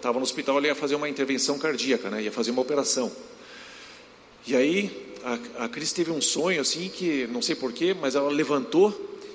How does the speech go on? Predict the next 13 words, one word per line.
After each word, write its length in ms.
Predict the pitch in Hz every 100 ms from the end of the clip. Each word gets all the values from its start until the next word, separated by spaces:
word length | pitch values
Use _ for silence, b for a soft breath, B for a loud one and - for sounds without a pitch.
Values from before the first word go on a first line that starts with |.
| -
e 60 | 123
foi 220 | - 160
assim 180 | 156 160
em 40 |
direção 380 | 143 139 131 143
à 60 | 135
mãe 180 | 135
dela, 300 | 123 120 104
assim. 220 | - 104 95 - - - B B B
E 40 | 127
ela 100 | 131
ficou 200 | - 139
assim, 300 | - 165